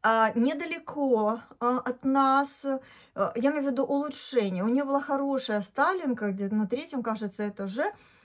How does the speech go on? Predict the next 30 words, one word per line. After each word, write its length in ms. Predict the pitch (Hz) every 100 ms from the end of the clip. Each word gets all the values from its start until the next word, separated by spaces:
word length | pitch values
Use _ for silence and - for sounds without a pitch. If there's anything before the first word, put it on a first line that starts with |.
| 220
вот 160 | 208 208
слева 360 | 233 240 220
от 100 | 202 220
моего 420 | 208 202 262 440
дома. 420 | 285 233 202 180 - - - - - -
И 340 | 277 339 381 349 - - _ _ _ - -
она 220 | 262 339
получила 360 | 339 302 330 302
где-то 260 | 262 285
через 240 | - 294 294
дорогу, 500 | 285 294 302 262 220
вот, 240 | 226 220
э, 340 | 233 220 208 208 -
а, 200 | - 208
ближе, 440 | 196 240 277 262 233
прям 300 | 240 240 226
практически 640 | - 233 254 240 208 -
возле, 640 | 208 240 226 214 202 196 -
а, 300 | - 196 190
ресторана 460 | 214 220 226 214 196
«Море», 380 | 262 415 381
то 100 | 226 233
есть 100 | -
очень 260 | 269 269 240
близко. 280 | 196 185 214
Я 120 | 269
была 280 | 269 294 269
у 80 | 214
неё 240 | 202 196
дома. 360 | 175 196 180